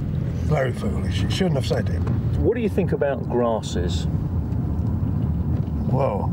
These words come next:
Speaker 1: what do I think about grasses? I would eliminate all of them if I could. In the world I grew up in, and I've been with all my life, they are the, the worst people of all time.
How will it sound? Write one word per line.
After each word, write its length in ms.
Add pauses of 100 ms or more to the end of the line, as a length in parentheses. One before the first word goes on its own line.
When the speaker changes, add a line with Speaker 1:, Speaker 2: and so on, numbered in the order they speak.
(760)
Speaker 1:
what 160
do 100
I 140
think 280
about 380
grasses? 720 (1080)
I 140
would 200
eliminate 600
all 300
of 100
them 160
if 160
I 140
could. 320 (1120)
In 140
the 80
world 320
I 240
grew 240
up 220
in, 260 (160)
and 180
I've 280
been 240
with 180
all 160
my 140
life, 260 (1080)
they 280
are 340
the, 240 (600)
the 80
worst 400
people 340
of 120
all 160
time. 440